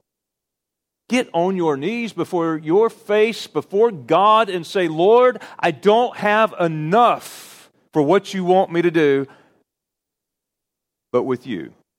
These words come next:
it is sufficient. I don't have enough time, but with you, it is sufficient. I don't have enough money. I don't have enough resources. We don't have enough. But Lord, if this is what you want us to do,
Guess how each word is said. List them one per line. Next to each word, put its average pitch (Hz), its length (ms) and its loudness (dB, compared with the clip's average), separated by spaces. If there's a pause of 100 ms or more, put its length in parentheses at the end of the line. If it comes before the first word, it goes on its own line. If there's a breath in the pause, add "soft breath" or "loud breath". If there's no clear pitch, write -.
it 87 120 -14
is 90 120 -14
sufficient. - 500 -20 (400)
I 147 60 0
don't 208 80 2
have 247 100 0
enough 254 240 -4
time, 254 680 0 (200 loud breath)
but 131 120 -4
with 117 200 -12
you, 160 320 -6 (220 soft breath)
it - 140 -8
is 120 80 -10
sufficient. - 320 -8
I 180 100 2
don't 233 120 0
have 240 140 2
enough 220 180 -4
money. 196 400 0
I 190 40 -2
don't 190 120 0
have 208 120 -2
enough 190 180 -6
resources. 214 540 -4
We 175 220 2
don't 185 460 0
have 165 240 0
enough. 156 180 -4
But 120 160 -4
Lord, 156 220 0
if 110 100 -4
this 151 200 -8
is 120 60 -16
what 123 200 -6
you 113 120 -14
want 113 200 -10
us - 140 -16
to 104 80 -16
do, 107 280 -10